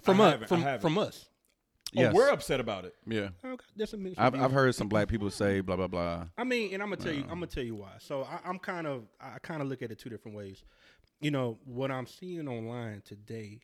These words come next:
Speaker 2: Mm-hmm.
Speaker 1: is, okay, you know, they're just doing that to shut us up. Okay, could, that could be true,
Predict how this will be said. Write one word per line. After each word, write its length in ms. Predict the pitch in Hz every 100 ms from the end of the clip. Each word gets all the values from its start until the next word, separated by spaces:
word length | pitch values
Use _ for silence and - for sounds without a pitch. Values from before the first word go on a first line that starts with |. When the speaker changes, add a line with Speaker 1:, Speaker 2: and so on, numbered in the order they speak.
| -
Speaker 2:
Mm-hmm. 260 | 120 113 104
Speaker 1:
is, 100 | -
okay, 380 | 117 - 101 95 101 _ _ _ _ _ _ _ _ _ _ _ _ _ _ -
you 100 | 110
know, 140 | 123 123
they're 80 | 117
just 220 | 113 113
doing 220 | 117 110
that 120 | 104
to 60 | 113
shut 240 | - 110
us 180 | 104 -
up. 140 | 98 - - - _ _ _ _ _ _ _ _ _ _ _ _ _ _ -
Okay, 140 | 156 160 - -
could, 200 | - 139 _ _ -
that 140 | 131 143
could 200 | 156 135
be 80 | -
true, 240 | 185